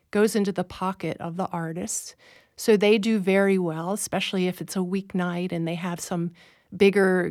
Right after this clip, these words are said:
gigs, um, or festivals, you know, on the weekends. And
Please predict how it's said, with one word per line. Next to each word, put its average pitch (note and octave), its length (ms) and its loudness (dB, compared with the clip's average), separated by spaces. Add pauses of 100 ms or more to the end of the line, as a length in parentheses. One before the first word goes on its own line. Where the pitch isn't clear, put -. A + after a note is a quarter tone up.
gigs, F3+ 580 -2
um, F3 320 -2
or E3+ 120 -2
festivals, F3 760 -4
you F3+ 60 -2
know, E3+ 200 0
on E3 180 -2
the E3 60 -4
weekends. E3+ 760 -4 (600)
And A#3 440 4